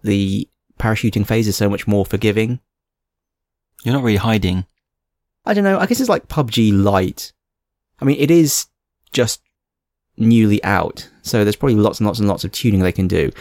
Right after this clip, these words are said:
Speaker 1: I'm also quite interested in the actual Fortnite game itself, which is the P V E zombie horde survival thing. I can actually imagine that being really fun, 'cause there you've actually explicitly got to build the fort against the horde. I mean, that is probably gonna be really fun.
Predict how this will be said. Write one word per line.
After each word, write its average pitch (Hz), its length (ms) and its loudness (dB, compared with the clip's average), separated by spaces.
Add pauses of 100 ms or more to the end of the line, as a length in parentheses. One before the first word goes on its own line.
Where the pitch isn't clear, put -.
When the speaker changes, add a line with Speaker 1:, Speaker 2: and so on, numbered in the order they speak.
(220)
Speaker 1:
I'm 180 120 0
also 285 280 0
quite - 180 -4
interested 151 320 -2
in 139 80 0
the 127 60 2
actual - 240 -4
Fortnite 127 500 0
game 113 200 2
itself, 98 360 -2
which 98 120 -6
is 92 80 -6
the - 80 -2
P 107 240 0
V 95 100 -2
E 98 480 2 (320)
zombie 107 280 0
horde 101 220 2
survival 104 400 0
thing. 87 340 -4 (680)
I 113 80 -2
can 156 140 -2
actually 190 180 -2
imagine 143 280 2
that 147 180 -2
being 98 160 0
really 95 180 0
fun, 95 460 -2 (260)
'cause - 140 -10
there 127 120 2
you've 113 160 4
actually 113 240 -4
explicitly 110 400 -4
got 110 200 -2
to 104 60 -8
build 104 340 0
the 92 80 -6
fort 101 400 0
against - 320 -4
the 92 80 -6
horde. - 340 0 (100)
I - 40 -6
mean, 92 160 -2
that - 260 -4 (160)
is 98 100 -6
probably 92 300 -4
gonna 90 140 -4
be 85 200 0
really 85 220 -4
fun. - 380 -8